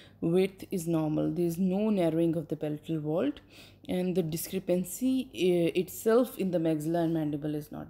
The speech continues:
there. It is just due to the deflective pathway or crowding or things like that.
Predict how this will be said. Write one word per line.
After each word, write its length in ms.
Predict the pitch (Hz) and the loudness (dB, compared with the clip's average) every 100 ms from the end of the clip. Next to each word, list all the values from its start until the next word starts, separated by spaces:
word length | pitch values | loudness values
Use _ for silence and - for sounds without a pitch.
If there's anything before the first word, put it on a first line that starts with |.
| - | -6
there. 360 | 170 196 277 - - - - | -2 0 -2 -4 -18 -20 -10
It 120 | - | -4
is 140 | 196 175 | -2 0
just 240 | 180 165 | -2 0
due 140 | 160 165 | 0 2
to 120 | 165 | 2
the 140 | 160 | 2
deflective 680 | 160 156 - 165 - 170 160 | 2 0 0 -4 -2 -6 -4
pathway 560 | 165 160 156 - 160 160 | -2 -2 -2 -2 0 2
or 280 | 156 151 147 - | 4 2 0 -4
crowding 500 | 170 156 151 156 151 | -4 -2 0 0 0
or 200 | 151 151 - - - | -2 -4 -10 -20 -8
things 260 | 156 156 | -6 -4
like 240 | 156 151 - | -6 -8 -4
that. 280 | 196 254 | -2 -2